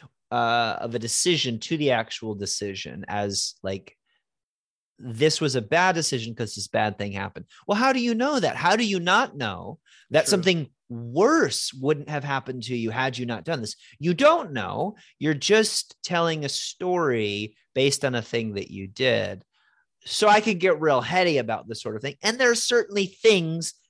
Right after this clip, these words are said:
Speaker 1: that I do, and I look back on it and I go, "Ah, crap. Now that I know this, um,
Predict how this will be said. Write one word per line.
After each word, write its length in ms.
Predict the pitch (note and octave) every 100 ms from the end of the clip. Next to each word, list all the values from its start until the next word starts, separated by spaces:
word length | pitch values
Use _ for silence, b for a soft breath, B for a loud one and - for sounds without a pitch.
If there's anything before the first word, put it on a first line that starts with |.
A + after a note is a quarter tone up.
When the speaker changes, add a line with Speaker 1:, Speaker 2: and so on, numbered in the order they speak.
| -
Speaker 1:
that 140 | E3
I 100 | E3+
do, 280 | D#3 G3+ F3
and 80 | C#3+
I 40 |
look 240 | C3+ D3+ -
back 280 | D#3 C#3+
on 100 | C#3+ C3+
it 60 |
and 100 | A#2+
I 60 | A#2
go, 300 | A2 G2+ - -
"Ah, 320 | G#3+ C#3 A2 -
crap. 380 | - D#3+ G#2+ - b b b
Now 320 | B2+ D#3 G#3
that 160 | G#3+ G3
I 120 | F#3
know 240 | E3+ C#3 B2
this, 720 | C3 F3 B2 A2 A2 - - _ _ _ _ -
um, 520 | B2 A#2+ A2+ G2+